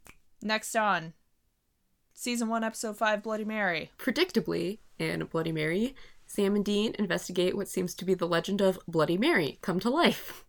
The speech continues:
Speaker 2: Uh, this episode is directed by Peter Ellis, who worked on this episode and then episode fifteen, The Benders. He directed a couple different episodes of shows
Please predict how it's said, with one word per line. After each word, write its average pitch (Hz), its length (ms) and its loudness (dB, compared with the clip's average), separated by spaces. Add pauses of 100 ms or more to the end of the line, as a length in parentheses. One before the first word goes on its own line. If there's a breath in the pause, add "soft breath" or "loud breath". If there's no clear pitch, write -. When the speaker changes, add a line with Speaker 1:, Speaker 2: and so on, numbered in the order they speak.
(260)
Speaker 2:
Uh, 165 280 0
this 185 180 0
episode 196 400 -4
is 185 140 -6
directed 175 640 -2
by 160 420 -4
Peter 233 360 0
Ellis, 185 480 -4 (280)
who 180 400 -2 (280)
worked 190 360 -2 (200)
on 165 600 -4 (200)
this 226 240 -4
episode 247 640 -4
and 175 100 -2
then 175 120 -2
episode 165 640 -4 (200)
fifteen, 185 680 -2
The 175 80 0
Benders. 165 720 -4 (220)
He 185 540 -4
directed 190 640 -4
a 170 100 -4
couple 277 380 -6
different 247 480 -4 (180)
episodes 220 600 -2
of 170 80 -2
shows 196 440 -2